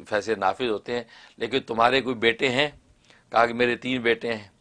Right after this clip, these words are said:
एक का नाम शुरैह है, दूसरे का नाम मुस्लिम है, तीसरे का नाम अब्दुल्ला है। कहा कि बड़ा बेटे का नाम क्या है? बड़ा बेटा शुरैह है। तो फरमाया आज से तुम्हारी कुनियत अबू शुरैह है, क्योंकि ये ज़ाब्ता है कि बड़ी औलाद के नाम से निस-, कुनियत रखी जाती है।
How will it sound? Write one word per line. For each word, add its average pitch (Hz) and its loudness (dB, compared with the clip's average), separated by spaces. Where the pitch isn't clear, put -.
एक 113 -2
का 117 2
नाम 110 2
शुरैह 117 4
है, 110 2
दूसरे 101 -6
का 104 -2
नाम 107 0
मुस्लिम 107 -6
है, 104 0
तीसरे 107 -6
का 110 -6
नाम 104 -4
अब्दुल्ला 101 -2
है। 98 -6
कहा 117 2
कि 113 -2
बड़ा 117 6
बेटे 131 0
का 120 2
नाम 110 0
क्या 92 -8
है? 85 -12
बड़ा 113 4
बेटा 113 -4
शुरैह 120 2
है। 110 -2
तो 113 -14
फरमाया 117 2
आज 127 8
से - -4
तुम्हारी 117 -2
कुनियत 123 -8
अबू 139 2
शुरैह 110 -4
है, 87 -12
क्योंकि 110 -6
ये 131 0
ज़ाब्ता 117 6
है 127 6
कि 123 -6
बड़ी 139 2
औलाद 127 8
के 139 0
नाम 120 4
से 143 -2
निस-, 117 -6
कुनियत 120 -6
रखी 107 -8
जाती 90 -10
है। 73 -20